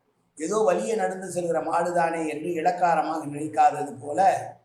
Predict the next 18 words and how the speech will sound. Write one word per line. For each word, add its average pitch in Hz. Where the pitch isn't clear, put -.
அவர்கள் 165
எளியவர்கள் 196
தான் 175
என்பதனால் 160
அவர்களை 156
இளக்காரமாக 160
நினைத்து 151
பேச 151
வேண்டாம். 135
ஏனென்றால் 143
அவர்களும் 175
வலிமையானவர்களாக 156
ஒரு 147
காலத்தில் 151
இருந்திருக்கக்கூடும், 147
இல்லை 170
மீண்டும் 180
வலிமையானவர்களாக 156